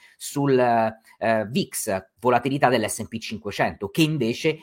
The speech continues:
è in forte contrazione, quindi c'è uno spread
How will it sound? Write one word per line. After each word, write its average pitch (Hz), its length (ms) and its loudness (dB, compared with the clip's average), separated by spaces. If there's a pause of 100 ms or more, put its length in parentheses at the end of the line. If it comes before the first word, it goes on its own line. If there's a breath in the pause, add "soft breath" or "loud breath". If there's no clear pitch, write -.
(120)
è - 80 2
in 226 160 2
forte 117 400 0
contrazione, 110 640 -2
quindi 120 180 0
c'è 107 160 -2
uno 110 180 0
spread 110 640 2